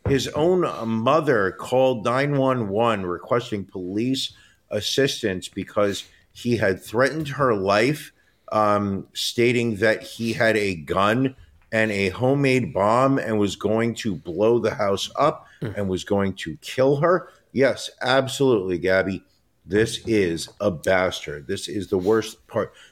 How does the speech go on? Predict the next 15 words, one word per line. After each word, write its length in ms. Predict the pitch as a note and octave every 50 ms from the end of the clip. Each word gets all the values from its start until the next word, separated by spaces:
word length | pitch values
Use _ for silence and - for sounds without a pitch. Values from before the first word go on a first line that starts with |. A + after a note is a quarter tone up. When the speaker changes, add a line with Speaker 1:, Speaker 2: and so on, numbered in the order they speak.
| _
Speaker 1:
These 160 | _ - D3 F3
are 60 | F3+
the 100 | E3 E3+
worst 240 | D#3+ D#3+ D#3 - -
people 280 | D#3 D3+ D3 C#3+ C3+
in 60 | C3
America. 440 | B2 B2 A#2 G#2+ F#2 - - D2+ - - _ _ _ _ -
Um, 460 | - A#2+ B2 B2 B2 A#2+ G#2+ - - _ _ _
clearly, 880 | - - - C3 D3+ F3 F3+ F#3 F3+ F3 F3 F3 E3+ E3 D#3+ C3 -
um, 480 | - C3 C3 C3 C3 C3 B2+ B2 G#2 -
this 180 | B2+ B2 B2 -
gentleman 680 | - C3 A#2+ A#2+ B2 A#2+ B2 A#2+ A#2+ A#2 A2 G2+ G#2+
was 500 | - F#2+ G2+ G#2 G#2+ G#2 G#2+ G2+ F#2 -
mentally 440 | - A2 G#2+ G#2 - - G2+ G2 F#2
disturbed, 640 | - - F2+ - - - - F#2+ F#2 G2 A#2 C#3 C#3+